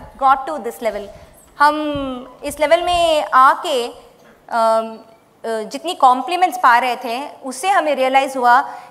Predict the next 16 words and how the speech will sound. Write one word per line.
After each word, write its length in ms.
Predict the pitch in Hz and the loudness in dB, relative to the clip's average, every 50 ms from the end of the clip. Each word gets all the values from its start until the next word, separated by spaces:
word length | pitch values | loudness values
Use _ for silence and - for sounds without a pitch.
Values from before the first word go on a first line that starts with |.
| - - | -14 -6
कि 300 | 302 294 285 277 277 269 | -4 -2 -2 -2 -2 -4
जो 260 | 220 196 294 302 311 | -4 -2 0 0 2
हमारे 320 | 302 285 254 269 269 285 | 2 2 4 4 4 2
साथ 200 | 294 294 320 285 285 - - | 2 2 2 2 2 0 -2
हो 180 | 269 262 294 349 | 2 4 4 6
रहा 220 | 349 294 262 240 | 6 4 4 4
है 260 | 226 233 214 220 240 - - - - - - | 2 2 0 -2 -2 -6 -12 -20 -20 -20 -10
वो, 480 | 240 269 285 277 277 277 262 254 247 240 | -2 0 2 4 4 4 4 4 2 0
क्योंकि 320 | 247 - 285 - 339 302 | -4 -8 -8 -6 -6 -8
बहुत 300 | 233 226 254 269 277 269 | -6 2 2 2 4 4
सारे 120 | 349 320 | 2 2
लोग 160 | 294 285 294 240 | 2 2 0 2
बोल 140 | 254 269 | 0 0
रहे 100 | 262 285 | 0 0
थे 100 | - 294 | -4 -2
करके, 500 | 294 294 254 247 302 285 269 262 269 - | -4 -4 -4 -2 -2 -2 -2 -4 -6 -10